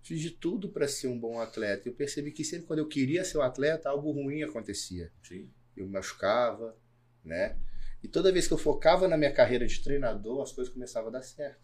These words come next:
Speaker 2: Boa.
Speaker 1: Ele, ele percebeu isso, entendeu? E ele fala, ele, e ele fala comigo hoje, fala assim, ó,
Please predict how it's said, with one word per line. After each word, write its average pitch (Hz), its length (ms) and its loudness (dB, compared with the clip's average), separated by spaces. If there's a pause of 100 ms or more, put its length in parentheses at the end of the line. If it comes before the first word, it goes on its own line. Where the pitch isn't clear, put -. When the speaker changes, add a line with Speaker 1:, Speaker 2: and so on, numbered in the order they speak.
Speaker 2:
Boa. 80 320 -14 (580)
Speaker 1:
Ele, 123 300 0
ele 135 160 2
percebeu 143 600 4
isso, - 420 -4 (400)
entendeu? 92 500 -4
E 101 140 -2
ele 117 100 -2
fala, 127 380 0
ele, 104 240 -4
e 95 180 -6
ele 101 120 -4
fala 156 240 4
comigo 110 260 -2
hoje, 92 140 0
fala 92 140 0
assim, 98 200 -4
ó, 87 180 2